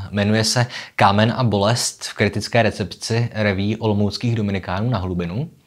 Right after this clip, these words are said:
A druhou jsem napsal já a jmenuje se, eh, Pozice Timotea Vodičky, přitažení olomouckých dominikánů proti Karlu Šulcovi. Eh,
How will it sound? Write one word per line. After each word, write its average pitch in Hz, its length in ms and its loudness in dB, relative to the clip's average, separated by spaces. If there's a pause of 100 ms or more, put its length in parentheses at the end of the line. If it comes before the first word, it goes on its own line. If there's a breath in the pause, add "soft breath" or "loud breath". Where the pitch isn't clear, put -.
(520 loud breath)
A 104 80 -2
druhou 107 260 4
jsem 110 160 0
napsal 110 340 2
já 95 280 4
a 107 80 -2
jmenuje 104 320 0
se, 117 360 0
eh, 101 380 -6
Pozice 107 400 0
Timotea 107 440 2
Vodičky, 104 680 0
přitažení 104 560 0
olomouckých 101 540 -2
dominikánů 98 640 -2
proti 101 240 -6
Karlu 98 260 -2
Šulcovi. 85 460 -10
Eh, 85 80 -12